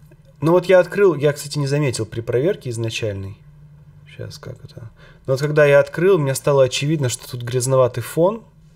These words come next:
Видите? И-, иллюстрация, как бы, не знаю, видно вам, нет, сбоку такая, как бы, как, как бы шпиль, да, Останкинской башни.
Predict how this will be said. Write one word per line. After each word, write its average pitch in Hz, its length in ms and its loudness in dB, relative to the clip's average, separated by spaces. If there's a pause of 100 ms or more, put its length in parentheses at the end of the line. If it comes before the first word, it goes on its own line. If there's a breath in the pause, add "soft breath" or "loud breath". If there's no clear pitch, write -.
Видите? 127 460 -8 (640 loud breath)
И-, 123 60 -4
иллюстрация, 127 880 0
как 117 220 0
бы, 117 520 -2
не 110 120 -4
знаю, 107 200 -4
видно 110 240 -4
вам, 107 180 -2
нет, 143 200 0
сбоку 123 340 -2
такая, 107 380 0
как - 140 -10
бы, - 120 -16
как, - 320 -20
как 110 220 -4
бы 104 80 -6
шпиль, 180 440 -6
да, 135 440 2 (160)
Останкинской 110 680 -6
башни. 110 480 -4